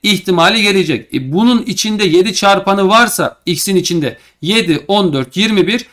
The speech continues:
E tek olan en küçük sayı da ne? Tabii ki yirmi bir. Niye yediyi almadın? Çünkü P'den farklı. O yüzden yirmi bir.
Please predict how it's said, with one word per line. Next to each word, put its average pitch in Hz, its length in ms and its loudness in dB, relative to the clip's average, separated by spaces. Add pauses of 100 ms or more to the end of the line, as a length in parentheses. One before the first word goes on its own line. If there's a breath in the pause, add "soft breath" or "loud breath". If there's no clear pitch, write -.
(120)
E - 140 -4
tek 226 280 -2
olan 180 360 0
en 208 200 -2
küçük 160 220 -8
sayı 170 220 0
da 165 80 0
ne? 208 200 0
Tabii 139 280 -4
ki 208 100 -8
yirmi 180 320 0
bir. 104 120 -4
Niye 190 220 2
yediyi 190 300 2
almadın? 151 460 0
Çünkü 143 340 -8
P'den 143 320 -2
farklı. 214 520 -4 (200 soft breath)
O 185 120 2
yüzden 160 220 0
yirmi 220 380 -2
bir. - 180 -6